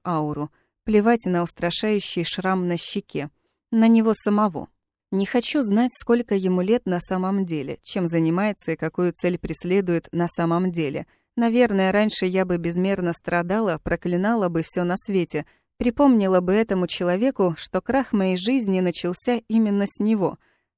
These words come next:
Только уже поздно что-то менять, поздно обвинять посторонних, и мне уже все равно. Прошлую жизнь я не верну,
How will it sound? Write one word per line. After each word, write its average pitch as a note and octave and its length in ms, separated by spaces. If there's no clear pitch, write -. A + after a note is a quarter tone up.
Только A3+ 320
уже G3+ 300
поздно F3+ 420
что-то E3+ 380
менять, E3+ 480
поздно G3 360
обвинять F3+ 520
посторонних, F3 840
и B3+ 120
мне A3+ 280
уже E3+ 280
все E3 260
равно. D#3+ 420
Прошлую A3+ 500
жизнь G3+ 440
я F3+ 240
не F3 160
верну, E3+ 420